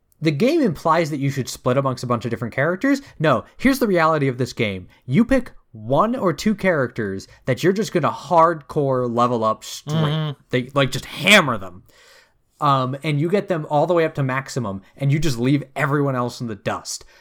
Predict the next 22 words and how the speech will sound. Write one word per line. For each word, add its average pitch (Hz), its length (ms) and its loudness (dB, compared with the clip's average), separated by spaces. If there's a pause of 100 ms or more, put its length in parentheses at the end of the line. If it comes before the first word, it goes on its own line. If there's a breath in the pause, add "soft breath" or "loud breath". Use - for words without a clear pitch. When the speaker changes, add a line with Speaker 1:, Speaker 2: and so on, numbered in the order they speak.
(140 soft breath)
Speaker 1:
And 143 140 0
then 151 120 -2
you 147 80 0
use 180 260 2
that 175 180 -2
character 123 340 -2
that 123 140 0
you've 120 180 -4
used 127 240 0
to 131 80 0
grind 123 800 -2
your 120 160 0
ass 110 320 -4
up - 260 -6
to 131 180 -2
the, 113 240 0
uh, 101 180 -4
the 104 100 -6
higher 135 340 -4
levels 127 460 -4 (500 soft breath)
to 143 360 0
then 139 400 -2